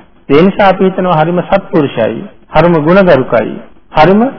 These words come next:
අනුකම්පාවෙන් පිරිච්ච චරිත කියලා අපි කල්පනා කළාට ඒ අයගේ අභ්‍යන්තරය ඊට වඩා හරි, හරි වෙනස්. අන් ඒ කාරණාව තමයි මෙතන පැහැදිලි කරලා තියෙන්නේ. මේ සවැත් නුවර හිටපු කාන්තාවක් වේදේහිකා.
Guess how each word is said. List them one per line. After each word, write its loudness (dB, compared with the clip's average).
අනුකම්පාවෙන් 2
පිරිච්ච 0
චරිත 0
කියලා -2
අපි -12
කල්පනා -2
කළාට 0
ඒ -4
අයගේ 2
අභ්‍යන්තරය -2
ඊට -2
වඩා -2
හරි, -2
හරි -4
වෙනස්. -6
අන් 0
ඒ -4
කාරණාව -2
තමයි -6
මෙතන -6
පැහැදිලි -6
කරලා -4
තියෙන්නේ. -4
මේ -4
සවැත් 2
නුවර 0
හිටපු -10
කාන්තාවක් -2
වේදේහිකා. -4